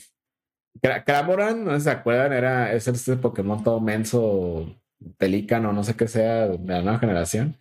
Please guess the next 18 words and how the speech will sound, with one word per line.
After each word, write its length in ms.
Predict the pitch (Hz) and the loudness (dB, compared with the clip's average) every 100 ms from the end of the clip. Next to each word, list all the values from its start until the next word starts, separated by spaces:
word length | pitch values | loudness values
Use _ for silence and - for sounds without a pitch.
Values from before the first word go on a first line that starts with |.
| - - | -12 -2
A 140 | 127 | 0
mí 60 | 151 | 2
me 100 | 214 | 0
encanta. 500 | 208 156 156 117 104 | 0 -2 0 -2 0
Quiero, 160 | 135 180 135 | 2 2 0
quiero 180 | - 160 | 0 0
aclarar 480 | 175 123 104 113 123 | 0 0 2 0 -2
que 120 | 120 | -4
Cramoran 420 | - 117 123 127 | 0 2 2 2
es 40 | 123 | 2
de 60 | |
mis 100 | 123 123 | 0 -2
Pokémon 280 | 98 98 | -2 0
favoritos 400 | 107 104 87 90 95 | 2 2 0 -2 -4
de 40 | |
esta 140 | 92 98 | 0 0
nueva 160 | 101 | 0
generación. 640 | 92 95 80 73 90 123 | 0 0 2 0 0 -2